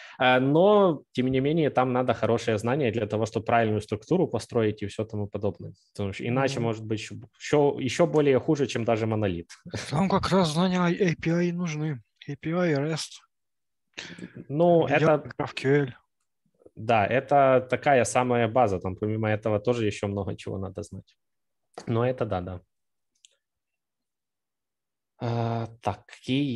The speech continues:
Speaker 1: есть, может, еще вопросы?
Speaker 2: А, вопрос, наверное, есть по поводу защиты с бота и все остального.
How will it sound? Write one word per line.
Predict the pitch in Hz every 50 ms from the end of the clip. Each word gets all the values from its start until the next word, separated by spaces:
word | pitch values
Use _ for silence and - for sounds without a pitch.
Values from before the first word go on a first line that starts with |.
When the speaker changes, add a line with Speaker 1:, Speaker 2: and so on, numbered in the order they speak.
| 120
Speaker 1:
есть, | 127 123 - -
может, | 120 117 -
еще | - - 107 98
вопросы? | 98 98 - 98 101 - - - 101 - - _ _ _ _ _ _ _ _ _ _ _ _ _ _ _ _ _ _ _ _ _ - - - - - -
Speaker 2:
А, | 156 151
вопрос, | 139 143 147 - 190 170 - -
наверное, | 143 143 143 143 143 143
есть | 135 - - - - -
по | 139
поводу | 127 143 160 151 143
защиты | 135 143 135 - - 175 156 - 139 131 120 107 - _ _ _ _ _ _ _ _ _ _ _ _ _ _ _ -
с | 143 135 127
бота | 127 131 160 185 175 - 151
и | 127
все | - - 143
остального. | 127 - - 143 135 143 139 135 127 120 117